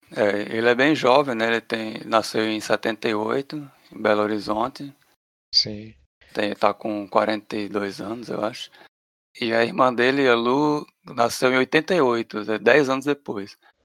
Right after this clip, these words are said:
Speaker 1: E ela começou meio que publicar quadrinhos também na internet, mas ela começou a publicar, é, impressa, né, com a, um quadrinho independente chamado Mixtape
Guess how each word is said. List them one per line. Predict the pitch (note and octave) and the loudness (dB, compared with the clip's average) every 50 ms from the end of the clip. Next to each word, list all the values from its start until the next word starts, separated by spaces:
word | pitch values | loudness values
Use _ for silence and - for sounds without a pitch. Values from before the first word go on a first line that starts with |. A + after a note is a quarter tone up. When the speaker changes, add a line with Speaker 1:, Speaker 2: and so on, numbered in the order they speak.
| _ _ - | _ _ -8
Speaker 1:
E | - A#2 G#2+ | -2 2 4
ela | G#2+ A2+ A2+ A#2+ B2 B2+ B2 B2 A#2+ A#2 | 4 4 6 6 6 8 8 8 6 6
começou | - B2+ B2 B2+ C3 B2 - - C3 B2 B2+ C3+ C#3+ D3 D3 C#3+ C3+ | 4 2 2 2 2 0 0 0 2 4 6 6 8 8 8 6 4
meio | A#2 A#2 B2 B2 A#2+ | 4 2 0 0 0
que | - - B2+ A#2 A#2 A#2 A2+ - _ _ _ _ _ | -2 -4 -4 -2 -2 -2 -4 -6 _ _ _ _ _
publicar | - B2+ A#2+ A#2 A2+ - A#2+ A2+ | -2 -2 0 0 2 2 2 2
quadrinhos | - - A#2+ A#2 A2 A2+ A2+ A2 A2 A2 A2 - - - - - _ _ _ _ _ _ _ _ | 4 4 2 2 2 0 -2 -2 -2 -4 -4 -6 -8 -10 -12 -14 _ _ _ _ _ _ _ _
também | - B2 A#2+ B2 A#2+ A#2+ | 0 2 2 4 4 2
na | A#2 A#2 | 2 0
internet, | A2+ - B2+ B2 B2 A2+ A2+ A#2 B2+ C#3+ C#3+ - D#3+ | 2 2 2 2 2 2 2 4 4 2 2 0 0
mas | C#3 B2 A#2+ A2 | 2 2 2 4
ela | B2 A#2 A#2 A#2+ A#2+ A#2 A2+ A2+ A#2 - _ _ _ _ _ _ - | 4 4 6 6 6 6 4 2 0 -4 _ _ _ _ _ _ -14
começou | - B2 A#2+ A#2+ - - C3 | -8 -4 -2 -2 0 2 0
a | - | 0
publicar, | - - B2+ A#2+ C3 B2+ - - - C3 A#2 B2 C#3 C#3+ C3+ B2 - - _ _ _ _ _ _ _ _ _ _ _ _ _ - | 2 0 0 0 0 -2 -2 0 2 4 6 6 8 6 6 4 2 -2 _ _ _ _ _ _ _ _ _ _ _ _ _ -6
é, | B2 A2 G#2 G2+ G2+ G#2 G#2+ | -2 0 2 2 2 2 0
impressa, | A2 G#2+ - - A#2+ C3 D3 C#3+ - C#3+ C3 | -2 -4 0 2 4 4 2 2 0 -2 -2
né, | B2+ - | -2 -2
com | - A#2 A#2 A2+ A2+ A2+ A2+ | -2 -4 -2 -2 0 2 2
a, | A2+ A2 A2 G#2+ G#2+ G#2 G#2 G#2 A2 | 2 4 2 2 2 0 0 -2 -4
um | - _ _ - _ - | -8 _ _ -16 _ 2
quadrinho | - A#2+ A2 A2+ A#2 A2+ | 2 2 2 2 0 0
independente | A2 A#2 - - A#2+ A2+ A2+ A#2+ C3+ - | 0 0 2 2 0 2 2 0 0 -2
chamado | - A#2+ A2+ A2 G#2+ G#2+ | -2 2 2 2 2 2
Mixtape | A2+ A2+ - - - - - A2+ A2+ - D#3 | -2 -6 -6 -6 -6 -2 -2 0 0 -2 -4